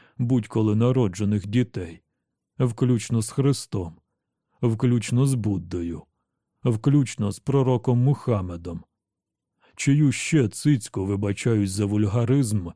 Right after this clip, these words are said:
ми б довірили йому ссати?" "Їй це чисто музика до вух",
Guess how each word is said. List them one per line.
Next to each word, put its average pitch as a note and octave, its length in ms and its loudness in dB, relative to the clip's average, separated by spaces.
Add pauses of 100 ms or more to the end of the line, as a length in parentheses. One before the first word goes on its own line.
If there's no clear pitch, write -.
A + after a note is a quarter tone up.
(280)
ми C#3 200 4
б A2 200 -4
довірили A2+ 680 2
йому G#2+ 260 2
ссати?" - 680 -6 (840)
"Їй E3 420 0 (160)
це D#3+ 480 -2
чисто - 440 -2
музика B2 480 2
до D3+ 180 2
вух", A#2 420 -6